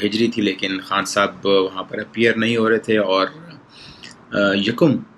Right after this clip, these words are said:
मई को उन्होंने उनके arrest warrant जारी कर दी और, uh, Rangers और पु-, uh, police या कानून नाफिज करने वाले इदारे इस घात में बैठे हुए थे कि किसी तरीके से खान साहब को, uh,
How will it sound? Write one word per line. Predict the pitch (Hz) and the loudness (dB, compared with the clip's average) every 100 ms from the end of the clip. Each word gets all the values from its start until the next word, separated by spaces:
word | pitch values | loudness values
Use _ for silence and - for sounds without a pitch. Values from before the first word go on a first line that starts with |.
| _ _ | _ _
मई | 104 104 120 | -2 4 6
को | 120 98 - - - _ _ _ | 6 0 -8 -20 -20 _ _ _
उन्होंने | 104 107 104 - - | -2 0 2 -2 -2
उनके | 104 101 104 | -4 -2 -2
arrest | 107 107 107 - | 0 2 0 -2
warrant | 98 98 104 98 - | -2 2 2 0 -6
जारी | - 92 98 | -6 -2 -2
कर | 95 | -2
दी | 92 104 | 0 2
और, | 101 101 98 101 | 4 2 0 0
uh, | 98 101 - - | 0 -2 -6 -8
Rangers | 98 101 104 104 113 104 104 | -4 0 0 2 2 2 -2
और | 92 | -4
पु-, | - | -10
uh, | - 98 95 92 92 | -8 -2 0 0 0
police | 104 101 107 107 - 104 | 0 2 2 0 -4 0
या | 95 95 | 0 0
कानून | 98 - 104 104 | -4 -4 -2 0
नाफिज | 98 - 107 | -2 -4 -6
करने | - 85 92 | -6 -8 -4
वाले | 95 98 | -2 0
इदारे | 104 98 101 104 | 2 4 2 2
इस | 107 107 - - - - - - - - - - | 0 -2 -6 -12 -20 -20 -20 -20 -20 -20 -10 -6
घात | 98 101 113 117 | -2 2 2 2
में | 110 | 2
बैठे | 101 92 104 | 2 2 0
हुए | 98 95 | 0 -2
थे | 98 | -2
कि | 95 92 - - - | -4 -6 -8 -20 -6
किसी | 123 - 135 | -2 0 2
तरीके | 113 107 | 2 0
से | 107 113 | -2 -4
खान | - 110 117 120 117 | 2 4 4 4 0
साहब | 104 101 101 | 0 2 0
को, | - 101 101 101 98 - | 0 0 2 2 2 -2
uh, | - 92 92 92 92 90 | -4 0 2 2 2 0